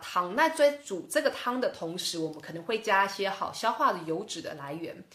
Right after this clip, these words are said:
比方说我们会加一些酥油，ghee，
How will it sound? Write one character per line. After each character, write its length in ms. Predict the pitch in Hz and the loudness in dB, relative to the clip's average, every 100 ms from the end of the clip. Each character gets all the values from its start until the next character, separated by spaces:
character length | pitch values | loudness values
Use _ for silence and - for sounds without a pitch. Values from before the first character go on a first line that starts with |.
| - - - - | -20 -20 -10 -4
比 100 | 220 | 2
方 200 | 285 311 | 4 4
说 160 | 320 | 2
我 60 | 220 | 2
们 80 | 196 | 2
会 140 | 247 | -2
加 240 | - 208 | 2 4
一 40 | 202 | 4
些 200 | 208 196 | 0 -2
酥 400 | - - 196 202 | -2 -4 -6 -6
油， 320 | 160 143 - - 202 170 | -8 -12 -16 -20 -16 -14
ghee， 300 | 160 180 185 | -10 -10 -10